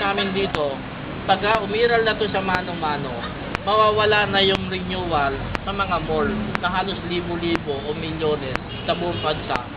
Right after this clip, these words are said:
ang nagpaparin. Pautangin kami ng walang down payment. At saka yung sinasabi natin ay, ah, six months. Yun yung nakalagay sa amin dito. Kaya nga po kami nandito. Kasi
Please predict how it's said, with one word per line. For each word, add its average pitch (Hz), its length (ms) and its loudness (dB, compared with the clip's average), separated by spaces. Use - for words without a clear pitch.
ang 160 80 -2
nagpaparin. 156 560 -2
Pautangin 170 560 0
kami 165 280 -4
ng 156 160 -2
walang 147 240 -2
down 131 120 -6
payment. - 400 -2
At 151 160 -6
saka 175 240 0
yung 175 160 -4
sinasabi 170 480 4
natin 156 340 -4
ay, 160 240 -6
ah, 156 160 -4
six - 100 -12
months. 139 320 -6
Yun 220 160 -6
yung 190 100 -6
nakalagay 160 480 -6
sa 143 160 -4
amin - 160 -2
dito. - 320 -6
Kaya 170 180 2
nga 170 220 -2
po - 100 -6
kami 156 300 -6
nandito. - 400 -4
Kasi 262 120 4